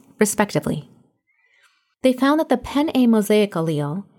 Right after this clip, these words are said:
which is known to be present in many Neisseria gonorrhea strains that possess decreased susceptibility to the extended spectrum cephalosporins, including ceftriaxone,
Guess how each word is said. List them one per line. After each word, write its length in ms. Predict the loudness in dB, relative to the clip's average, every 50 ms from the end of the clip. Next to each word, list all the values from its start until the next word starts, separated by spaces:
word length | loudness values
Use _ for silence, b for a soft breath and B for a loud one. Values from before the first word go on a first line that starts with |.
| b b b
which 160 | 0 2 2
is 120 | 4 4
known 300 | 4 4 4 2 0 -2
to 80 | -2 -2
be 120 | -2 -2
present 480 | -2 -2 -2 0 0 0 0 -2 -6 -4
in 200 | 0 2 2 4
many 260 | 4 4 4 4 4
Neisseria 460 | 4 2 0 0 -2 -2 0 0 0
gonorrhea 480 | 0 0 0 0 0 2 2 2 0 0
strains 380 | -2 -4 -4 -4 -4 -4 -4 -4
that 140 | -4 -4
possess 360 | -2 -2 0 2 2 0 0 -4
decreased 560 | -6 _ 0 0 0 0 -2 -2 -2 -2 -2
susceptibility 800 | -4 -2 -2 -2 0 0 0 0 0 2 2 2 2 0 -2
to 120 | -2 0 0
the 80 | 0
extended 480 | 0 0 -2 -2 0 2 4 4 2 2
spectrum 380 | 0 -2 -2 -2 0 -2 -2 -2
cephalosporins, 760 | -2 -4 -4 -2 -4 -4 -4 -4 -2 -2 -2 -2 -2 -4 -4
including 340 | -6 -2 0 0 2 2 0
ceftriaxone, 720 | 0 -2 0 2 2 2 2 2 0 -4 -4 -4 -4 -6